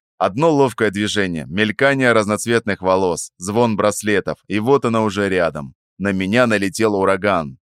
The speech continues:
Саша повисла у меня на шее с таким размахом, что мне пришлось сделать шаг назад, чтобы мы оба не рухнули на пол.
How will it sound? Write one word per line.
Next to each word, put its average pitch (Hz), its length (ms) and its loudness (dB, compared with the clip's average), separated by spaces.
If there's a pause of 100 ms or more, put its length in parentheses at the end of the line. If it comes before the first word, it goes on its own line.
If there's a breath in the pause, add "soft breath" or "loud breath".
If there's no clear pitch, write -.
(140)
Саша 123 380 2
повисла 113 440 0
у 110 40 2
меня 107 240 0
на 107 140 0
шее 110 240 -2
с - 40 -10
таким 110 320 -2
размахом, 104 560 2
что 110 220 -4
мне 113 180 0
пришлось 107 440 -2
сделать 107 340 2
шаг - 280 -2
назад, 104 440 0
чтобы 101 320 -4
мы 110 140 0
оба 107 320 2
не 104 100 0
рухнули 107 420 0
на 107 140 2
пол. 87 380 -2